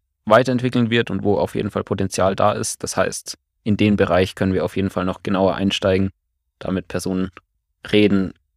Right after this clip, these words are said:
was vielleicht für Probleme existieren oder wie, inwiefern man das vorantreiben kann.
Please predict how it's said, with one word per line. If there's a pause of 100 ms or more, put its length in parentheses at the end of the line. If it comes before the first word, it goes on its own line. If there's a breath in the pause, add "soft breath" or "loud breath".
(220)
was
vielleicht
für
Probleme
existieren
oder
wie, (460)
inwiefern
man
das
vorantreiben
kann.